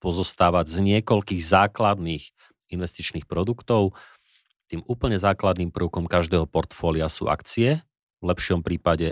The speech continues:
akciové fondy, akciové E T F fondy. Druhá zložka sú dlhopisy. Opäť v lepšom prípade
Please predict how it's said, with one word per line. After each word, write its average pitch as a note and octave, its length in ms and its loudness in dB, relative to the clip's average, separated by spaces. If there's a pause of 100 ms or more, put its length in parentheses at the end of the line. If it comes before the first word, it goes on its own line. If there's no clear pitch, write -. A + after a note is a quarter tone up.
akciové E2 560 -2
fondy, E2+ 400 -2
akciové - 640 -2
E D2 80 -4
T G2 240 -2
F - 120 -20
fondy. A2+ 360 0 (480)
Druhá G2+ 320 6
zložka E2 480 -2
sú E2+ 160 -4
dlhopisy. F#2 640 0 (400)
Opäť E2 320 0
v G2 160 4
lepšom F2+ 320 0
prípade E2+ 640 2